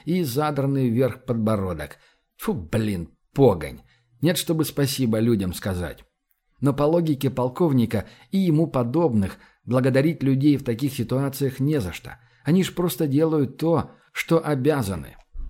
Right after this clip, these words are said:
Так чего им еще? Вот если б не делали, тогда разнос по полной форме и строгий выговор с занесением в личное дело. Уж не знаю, сколько еще Радченков с этим упырем политесы разводил бы,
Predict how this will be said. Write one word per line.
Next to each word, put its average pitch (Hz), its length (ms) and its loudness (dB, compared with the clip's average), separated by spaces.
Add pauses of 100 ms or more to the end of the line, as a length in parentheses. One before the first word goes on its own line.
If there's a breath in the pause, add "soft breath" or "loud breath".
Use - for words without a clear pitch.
(120)
Так - 140 -2
чего 180 320 0
им 117 160 4
еще? 107 460 -2 (440 soft breath)
Вот 113 180 -2
если 135 300 0
б - 200 -6
не 135 220 6
делали, 110 680 0 (220 soft breath)
тогда 90 280 -2
разнос 143 460 2
по 117 160 -2
полной 131 380 2
форме 131 520 0 (140 loud breath)
и 107 60 -4
строгий 143 460 2
выговор 131 600 2
с 127 60 -8
занесением 135 800 0
в - 20 2
личное 123 420 0
дело. 92 360 -6 (340)
Уж 139 140 2
не 156 120 2
знаю, 151 340 0
сколько 143 360 0
еще 135 320 0
Радченков 123 600 -2
с - 80 -6
этим 127 340 0
упырем 123 520 0
политесы 113 520 0
разводил 107 560 0
бы, 76 200 -10